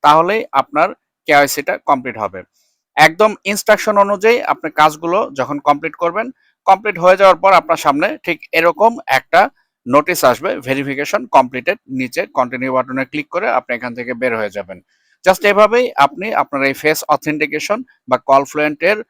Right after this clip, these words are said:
কেওয়াইসি টা কমপ্লিট করে নেবেন। পরবর্তী কোনো আপডেট আসলে আমরা অবশ্যই নেভারস্কেপ থ্রি সিক্সটি ফাইভ চ্যানেলের মাধ্যমে জানিয়ে দিব। আর যদি গুরুত্বপূর্ণ আপডেট থাকে, তাহলে অবশ্যই নেক্সট আপডেট ভিডিওর মাধ্যমে আমি আপনাদের সাথে তা অবশ্যই শেয়ার করব। ততক্ষণ পর্যন্ত আপনারা সবাই ভালো থাকবেন,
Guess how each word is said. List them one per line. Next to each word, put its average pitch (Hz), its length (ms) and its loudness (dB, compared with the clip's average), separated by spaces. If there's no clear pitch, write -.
কেওয়াইসি 165 400 2
টা 202 200 -2
কমপ্লিট 135 340 0
করে 143 200 0
নেবেন। 156 260 -4
পরবর্তী 190 500 2
কোনো 180 220 2
আপডেট 156 280 2
আসলে 160 260 0
আমরা 131 300 4
অবশ্যই 127 300 -2
নেভারস্কেপ 120 520 -4
থ্রি 131 120 -8
সিক্সটি 135 280 -12
ফাইভ 135 120 -2
চ্যানেলের 135 360 -2
মাধ্যমে 143 340 -4
জানিয়ে 147 300 0
দিব। 175 280 -10
আর 123 120 0
যদি 123 240 -8
গুরুত্বপূর্ণ 170 540 -8
আপডেট 160 360 -2
থাকে, 180 260 -4
তাহলে 131 320 -2
অবশ্যই 131 480 -2
নেক্সট 151 280 -2
আপডেট 131 260 -2
ভিডিওর 135 280 -4
মাধ্যমে 135 360 -4
আমি 127 400 0
আপনাদের 120 320 -12
সাথে 120 260 -8
তা 143 180 2
অবশ্যই 127 340 -6
শেয়ার 120 240 2
করব। 90 300 -12
ততক্ষণ 143 380 -2
পর্যন্ত 170 340 0
আপনারা 147 260 0
সবাই 123 200 -2
ভালো 117 240 -2
থাকবেন, 127 400 -4